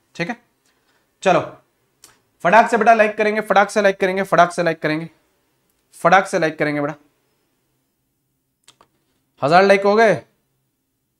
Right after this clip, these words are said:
अबे यार, क्या ढीले हो यार, क्या ढीले हो यार, हैं? हैं? गजब ढीले हैं यार।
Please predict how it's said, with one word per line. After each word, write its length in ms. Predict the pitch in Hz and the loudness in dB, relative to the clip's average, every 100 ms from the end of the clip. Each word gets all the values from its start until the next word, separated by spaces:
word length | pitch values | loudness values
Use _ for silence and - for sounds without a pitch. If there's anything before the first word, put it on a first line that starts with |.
| _ 170 | _ -8
अबे 300 | 175 170 147 | -2 -2 -2
यार, 420 | 117 117 117 117 113 | -4 -4 -4 -6 -10
क्या 300 | - 143 165 165 | -6 -2 0 0
ढीले 380 | 135 117 113 113 | -2 -8 -10 -10
हो 100 | 113 | -14
यार, 320 | - - - _ _ _ _ _ _ | -18 -20 -20 _ _ _ _ _ _
क्या 260 | - 175 202 | 0 2 2
ढीले 360 | 156 135 123 113 | -2 -8 -10 -10
हो 100 | 107 | -12
यार, 240 | - - _ _ _ _ _ _ _ _ - | -16 -20 _ _ _ _ _ _ _ _ -10
हैं? 180 | 185 196 _ _ _ _ _ _ _ _ _ _ _ _ _ _ _ _ _ _ 143 | -10 -10 _ _ _ _ _ _ _ _ _ _ _ _ _ _ _ _ _ _ -14
हैं? 100 | 151 _ _ _ _ _ _ _ _ _ _ _ _ _ _ | -14 _ _ _ _ _ _ _ _ _ _ _ _ _ _
गजब 280 | 123 214 160 | -4 -4 -4
ढीले 220 | 147 135 | -6 -6
हैं 120 | 123 | -6
यार। 220 | 117 107 | -10 -14